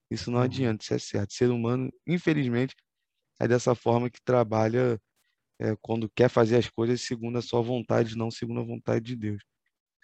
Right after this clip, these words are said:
Speaker 1: Mas é
Speaker 2: Uhum.
Speaker 1: interessante, porque, é, o online, ainda mais hoje, que eu já tô na internet, já vai fazer um ano, é, através do podcast e tudo mais,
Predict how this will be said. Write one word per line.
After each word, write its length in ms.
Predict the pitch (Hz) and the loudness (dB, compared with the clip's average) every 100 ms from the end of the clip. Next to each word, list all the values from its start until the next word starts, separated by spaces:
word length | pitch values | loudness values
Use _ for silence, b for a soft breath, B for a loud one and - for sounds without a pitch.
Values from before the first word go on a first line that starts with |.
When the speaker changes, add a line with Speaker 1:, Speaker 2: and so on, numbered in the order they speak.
| - | 0
Speaker 1:
Mas 240 | 139 156 | 2 4
é 140 | 175 170 | 4 4
Speaker 2:
Uhum. 60 | |
Speaker 1:
interessante, 640 | 175 175 180 - 160 156 - | 2 2 2 0 -4 -4 -4
porque, 340 | 131 123 131 120 _ _ _ _ _ - | -4 2 0 0 _ _ _ _ _ 2
é, 240 | 120 117 - | 4 4 2
o 120 | 156 | 0
online, 420 | 185 156 135 165 131 | 2 4 2 2 -2
ainda 200 | 127 127 | -2 0
mais 280 | 156 170 | 0 0
hoje, 220 | 139 156 120 | 0 -2 -2
que 100 | 120 | -4
eu 60 | |
já 100 | 117 | -4
tô 360 | - 123 117 107 | -4 -2 -2 -4
na 160 | 107 113 | -4 -4
internet, 480 | 117 113 113 123 113 | 0 2 2 0 0
já 80 | |
vai 120 | 117 117 | 0 0
fazer 260 | 113 107 | -4 -4
um 260 | 131 131 110 | -4 -4 -2
ano, 300 | 135 131 107 _ _ _ _ _ _ _ - | -2 -2 -8 _ _ _ _ _ _ _ -4
é, 80 | |
através 420 | 107 - 113 110 110 | -2 2 2 2 0
do 80 | |
podcast 640 | - 113 101 - 117 127 - | 0 -2 -2 0 2 2 0
e 40 | |
tudo 180 | - 113 | -10 -8
mais, 360 | 110 113 131 | -4 0 0